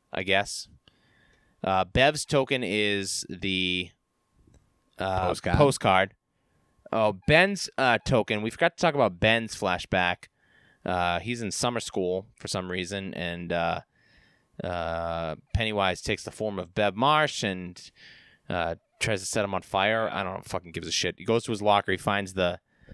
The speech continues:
Speaker 1: the, uh, page from his yearbook that she signed.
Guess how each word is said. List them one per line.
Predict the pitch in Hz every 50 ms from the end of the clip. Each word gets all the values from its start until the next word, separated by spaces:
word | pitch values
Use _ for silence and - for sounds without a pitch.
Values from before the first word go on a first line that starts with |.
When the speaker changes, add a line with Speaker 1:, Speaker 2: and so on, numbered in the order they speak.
| _ _ - - _
Speaker 1:
the, | - 95 95 92 92
uh, | 87 87 85 87 90 90 71 - - - _ _ _ _ _ -
page | - 131 123 120 -
from | - 117
his | 101 95 95
yearbook | 104 107 104 95 104 104 98 _ _
that | - 92 -
she | - - 113 110
signed. | - - 113 101 98 98 95 95 92 87 -